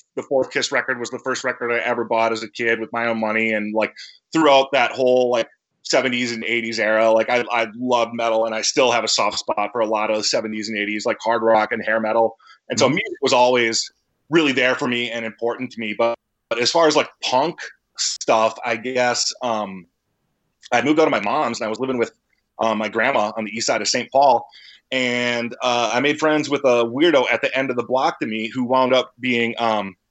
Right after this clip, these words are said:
Speaker 1: John Spitball Pearson, who you might remember as being, uh, one of the guitar players in Cleveland Bound Death Sentence down the line. So me and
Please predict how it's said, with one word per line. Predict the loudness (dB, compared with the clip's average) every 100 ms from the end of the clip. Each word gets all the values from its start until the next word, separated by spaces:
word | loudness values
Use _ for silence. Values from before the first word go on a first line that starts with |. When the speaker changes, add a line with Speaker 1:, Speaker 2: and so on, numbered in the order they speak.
| _
Speaker 1:
John | 0 0 0
Spitball | 0 0 2 0
Pearson, | 2 0 0 -2 -4 -8 _ _ _ -6
who | -4
you | -2 0
might | 0 0 _ _ _ _ _ _ _ _ _ -6
remember | -2 0 0 0
as | -2
being, | -2 -2 -2 -2
uh, | -2
one | -2
of |
the | -4
guitar | -2 0 0
players | 0 -2
in | -4
Cleveland | -4 -4 -2
Bound | -2 -2
Death | -2 0
Sentence | 0 0 -2 -16 -18 _ -6
down | -4
the | -4
line. | -2 -2 -4 -8 _ _ _ -20 -8
So | 0 4
me |
and | 4